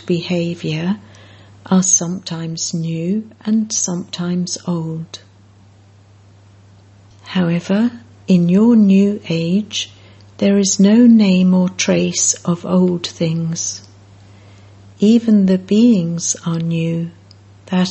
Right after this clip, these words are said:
is, they are Sato Pradhan,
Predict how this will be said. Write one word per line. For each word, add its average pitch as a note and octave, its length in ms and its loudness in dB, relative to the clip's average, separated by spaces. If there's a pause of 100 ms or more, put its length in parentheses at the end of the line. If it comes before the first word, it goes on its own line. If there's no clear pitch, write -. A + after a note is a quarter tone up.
(100)
is, F3+ 520 -2 (440)
they E3+ 200 -2
are F3 160 -2
Sato A3 540 -2
Pradhan, E3+ 720 -6